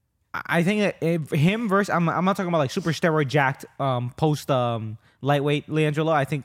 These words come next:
lightweight Leandro Lo versus Lucas Lepri, I think Leandro Lo takes it. If we had the, the, the Punjabi pit time machine, right? Um, but mine has to go to Leandro Lo, okay? Now, we're going to do the female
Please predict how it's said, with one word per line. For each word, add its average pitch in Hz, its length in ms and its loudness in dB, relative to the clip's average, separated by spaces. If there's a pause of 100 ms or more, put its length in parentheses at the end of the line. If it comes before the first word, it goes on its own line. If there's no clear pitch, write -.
lightweight 147 400 0
Leandro 143 300 0
Lo 135 180 -2
versus 127 320 -4
Lucas 131 260 -2
Lepri, 202 300 -2
I - 80 -2
think 143 180 -2
Leandro 139 280 -2
Lo 151 80 -4
takes 190 220 -6
it. 104 120 -8
If 123 140 -4
we 147 80 0
had 147 180 2
the, 123 60 -6
the, 135 200 0
the 120 120 -4
Punjabi 143 380 0
pit 139 160 -2
time 170 140 0
machine, 135 240 -6
right? 151 220 -4 (420)
Um, 117 440 -2 (720)
but 147 140 2
mine 143 240 0
has 127 120 -6
to 120 60 -10
go 113 80 -6
to 107 60 -6
Leandro 104 320 -8
Lo, - 140 -12 (240)
okay? 120 200 -8 (400)
Now, 147 260 -2 (320)
we're 214 500 2 (340)
going 175 220 2
to 165 100 -6
do 151 300 0
the 143 160 -4
female 233 500 -2